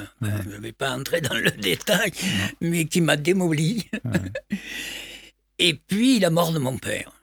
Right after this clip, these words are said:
Speaker 1: La
Speaker 2: Voilà.
Speaker 1: mort de ton père.
Speaker 2: Ça, la mort de mon père, euh,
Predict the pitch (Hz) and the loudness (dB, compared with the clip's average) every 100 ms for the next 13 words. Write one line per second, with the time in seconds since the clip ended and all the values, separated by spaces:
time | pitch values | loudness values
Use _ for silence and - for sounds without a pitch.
0 | 113 117 113 113 98 - 101 104 101 - | -4 -2 -2 -4 -6 -10 -12 -10 -10 -4
1 | 127 131 143 156 160 151 120 117 - 170 | -2 0 0 0 0 -4 -8 -6 -2 0
2 | 165 120 127 113 104 | 0 -2 -6 -6 -8